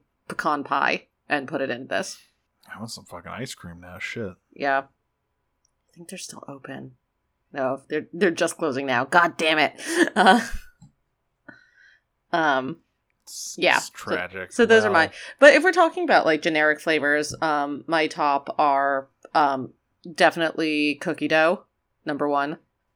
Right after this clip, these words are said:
Speaker 1: Um, if there is, like, a form of, uh, like,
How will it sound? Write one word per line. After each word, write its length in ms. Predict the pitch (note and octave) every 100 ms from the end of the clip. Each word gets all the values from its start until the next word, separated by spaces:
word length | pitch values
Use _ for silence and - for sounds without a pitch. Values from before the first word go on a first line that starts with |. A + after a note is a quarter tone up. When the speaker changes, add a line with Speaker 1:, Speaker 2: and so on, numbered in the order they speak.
| -
Speaker 1:
Um, 580 | C3 C3+ C3+ C3 C3 C3 _ _ _ _ _ _ _ _ _ _ - _ _ _ _
if 140 | G#3+ G#3
there 140 | G#3
is, 260 | - F#3+ F#3
like, 200 | G3+ G3
a 80 | G3
form 380 | - F#3 F#3 F#3
of, 160 | F3+ _ _ _ -
uh, 300 | E3 D#3+ D#3 -
like, 360 | D#3+ D3 -